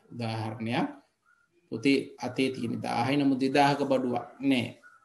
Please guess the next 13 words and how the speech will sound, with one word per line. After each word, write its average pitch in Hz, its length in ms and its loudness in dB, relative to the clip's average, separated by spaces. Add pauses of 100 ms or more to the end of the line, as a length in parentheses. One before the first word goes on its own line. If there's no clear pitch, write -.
(120)
එහෙනම් 117 240 -4
එහෙම 123 280 -2
ගන්න 120 220 2
දෙන්න 123 360 2
බෑ. 117 400 -4
ඒ - 200 -20
නිසා - 220 -2
ඒක 120 200 -2
චෙක් 120 240 -6
කරන්න 170 360 4
ඕන 139 180 6
අපි. 117 280 -2 (1600)
හරි. - 160 -8